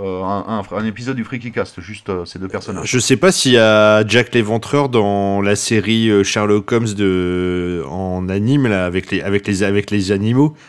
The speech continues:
Speaker 2: avec les chiens.
Speaker 1: Ah,
Speaker 2: Je me souviens
Speaker 1: <laughs> de,
Speaker 2: pas.
Speaker 1: de Miyazaki, là, les deux, quoi. Le dé-,
Speaker 2: Ouais,
Speaker 1: le
Speaker 2: de
Speaker 1: premier
Speaker 2: Miyazaki,
Speaker 1: était
Speaker 2: enfin,
Speaker 1: Miyazaki, ouais,
Speaker 2: Miyazaki
Speaker 1: ouais,
Speaker 2: a
Speaker 1: ouais,
Speaker 2: réalisé
Speaker 1: ouais, ouais.
Speaker 2: quelques, quelques épisodes.
Speaker 1: Ouais, ouais, je, je crois
Speaker 2: Je
Speaker 1: pas.
Speaker 2: me souviens pas.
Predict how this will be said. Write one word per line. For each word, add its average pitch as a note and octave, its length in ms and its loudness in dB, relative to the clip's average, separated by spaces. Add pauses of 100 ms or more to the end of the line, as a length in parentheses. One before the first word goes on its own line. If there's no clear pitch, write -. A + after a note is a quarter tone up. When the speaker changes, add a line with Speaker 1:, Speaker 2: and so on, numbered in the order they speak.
Speaker 2:
avec F#2+ 180 -6
les F#2+ 100 -2
chiens. C3+ 320 0 (420)
Speaker 1:
Ah, E3 340 6 (240)
Speaker 2:
Je C#3+ 100 0
me A2 60 2
souviens C#3+ 280 6
Speaker 1:
<laughs> - 20 4
de, A2 360 6
Speaker 2:
pas. - 20 0
Speaker 1:
de G2+ 140 0
Miyazaki, G#2+ 520 -2
là, G2 80 -4
les F#2 80 -4
deux, F#2+ 100 -10
quoi. D#2+ 160 -6 (200)
Le E2 120 -10
dé-, F#2+ 200 -2
Speaker 2:
Ouais, B2 120 6
Speaker 1:
le B2 60 6
Speaker 2:
de G#2+ 100 4
Speaker 1:
premier G#2 140 2
Speaker 2:
Miyazaki, G#2 300 6
Speaker 1:
était F#2+ 100 0
Speaker 2:
enfin, - 20 4
Speaker 1:
Miyazaki, G2 160 0
ouais, A2 80 2
Speaker 2:
Miyazaki A2 460 4
Speaker 1:
ouais, A#2 80 6
Speaker 2:
a G2+ 80 6
Speaker 1:
ouais, G2 60 4
Speaker 2:
réalisé G2 440 2
Speaker 1:
ouais, F#2+ 140 2
ouais. F#2+ 60 0
Speaker 2:
quelques, G2 340 2
quelques G2 520 -4
épisodes. G#2+ 480 -6 (100)
Speaker 1:
Ouais, G#2 220 -6
ouais, G#2 240 -4
je, F#2 240 -4
je F2+ 120 -10
crois A#2+ 200 -2
Speaker 2:
Je G2 60 0
Speaker 1:
pas. G#2 60 4
Speaker 2:
me F#2+ 40 4
souviens G#2+ 200 2
pas. G2 260 0